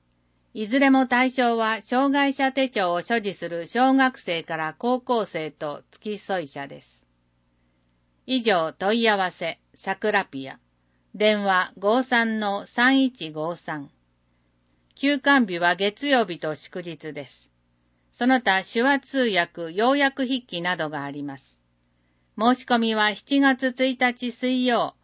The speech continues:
九時からサクラピアへ。少年自然の家。笑顔あふれるチャレンジキャンプ。広げよう、ふれあいの輪。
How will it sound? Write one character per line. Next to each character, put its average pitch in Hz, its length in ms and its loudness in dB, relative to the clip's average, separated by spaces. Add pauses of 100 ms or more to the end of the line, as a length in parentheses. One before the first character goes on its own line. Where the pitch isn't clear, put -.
(160)
九 285 140 -4
時 240 160 -2
か 165 160 -2
ら 151 240 -4
サ 185 220 -6
ク 202 140 -4
ラ 190 120 0
ピ 147 220 -12
ア 135 60 -12
へ。 139 220 -16 (1600)
少 277 380 4
年 262 300 6
自 233 260 -2
然 226 380 2
の 202 200 -2
家。 170 360 -8 (1200)
笑 262 180 2
顔 233 340 6
あ 196 160 4
ふ 254 160 -4
れ 233 160 2
る 185 180 -2
チ - 120 -6
ャ 214 100 2
レ 277 140 4
ン 277 120 6
ジ 247 240 -2
キ 247 100 -4
ャ 226 100 2
ン 170 100 -10
プ。 143 280 -14 (440)
広 269 360 2
げ 277 200 4
よ 214 440 2
う、 - 20 -20
ふ 208 100 -2
れ 233 240 6
あ 220 100 4
い 202 120 -2
の 180 280 -4
輪。 165 220 -4